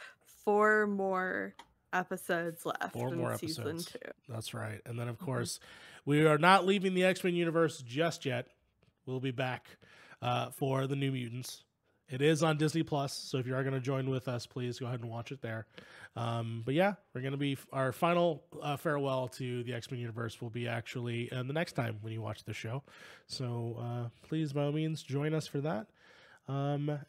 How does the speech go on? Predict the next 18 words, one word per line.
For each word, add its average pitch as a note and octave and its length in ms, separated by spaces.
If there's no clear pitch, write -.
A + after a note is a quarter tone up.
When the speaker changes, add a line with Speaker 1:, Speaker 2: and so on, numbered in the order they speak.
Speaker 2:
and C#3+ 200
as D3 120
always, D#3 320
Sly, D#3+ 220
where E3+ 120
can F3 140
people D3 120
find D3 220
you C#3+ 120
on C3+ 80
the C3+ 80
net? E3 180
Speaker 1:
You A3 200
can A3+ 280
find F#3+ 520
me, F#3 400
uh, E3+ 500
hosting F#3+ 760